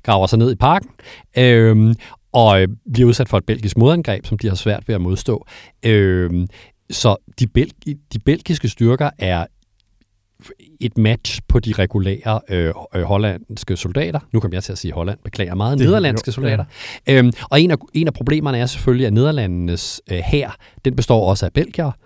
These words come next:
Speaker 1: Så derfor har de disserteringer hele, hele tiden af folk, der går over på den anden side. Øhm, Gud ved, om det kan også gøre, at, øh, det er lidt svært for dem at holde på en hemmelighed,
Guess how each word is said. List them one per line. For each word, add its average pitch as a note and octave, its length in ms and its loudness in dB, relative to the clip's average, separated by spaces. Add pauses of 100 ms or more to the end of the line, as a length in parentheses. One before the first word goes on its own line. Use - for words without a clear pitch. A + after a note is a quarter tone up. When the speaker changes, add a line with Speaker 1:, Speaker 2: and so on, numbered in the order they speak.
Speaker 1:
Så - 120 -10
derfor B2 380 0
har C3+ 100 2
de B2+ 80 -4
disserteringer G#2+ 720 -2
hele, A2+ 400 -2
hele C3 200 -2
tiden A#2 440 -2
af F#2 120 -4
folk, - 180 -2
der G#2+ 80 -2
går G2 120 -4
over F#2+ 100 -2
på G2 120 -6
den F2 120 -6
anden D#3+ 200 0
side. C#3+ 280 -2 (420)
Øhm, G2+ 600 4 (260)
Gud B2 140 2
ved, B2 180 2
om A2+ 100 -4
det G#2 200 -2
kan G2 80 -2
også F#2 160 -4
gøre, F#2+ 320 -2
at, F2+ 260 -8
øh, E2+ 160 -2
det F#2+ 80 0
er F2+ 40 -2
lidt G2 140 -2
svært - 240 -8
for F#2 120 -4
dem G2+ 140 -2
at E2+ 60 -2
holde G2 160 0
på G#2 100 -6
en F2 60 -2
hemmelighed, G#2 360 -2